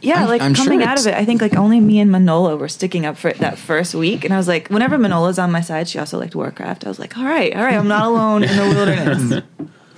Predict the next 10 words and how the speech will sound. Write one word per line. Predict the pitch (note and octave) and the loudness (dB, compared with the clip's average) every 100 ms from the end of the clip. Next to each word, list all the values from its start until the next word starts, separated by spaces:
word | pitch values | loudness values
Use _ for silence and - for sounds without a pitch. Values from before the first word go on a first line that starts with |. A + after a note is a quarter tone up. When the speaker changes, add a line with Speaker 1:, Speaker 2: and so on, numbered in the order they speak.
| - A3+ G3 - - - | -12 -10 -10 -14 -10 -4
Speaker 2:
But | D#3 | 0
Speaker 1:
It | |
is | C#4 | 0
Speaker 2:
I | |
Speaker 1:
so | - D4 E4+ | 0 0 0
fun. | - D#4 F#3+ E3+ - | 0 0 0 -4 -2
It | A#3+ | 0
is | A3+ | 0
so | - - C4 | -4 -4 -2
fun. | A3 - B3 - | -2 -6 -8 -8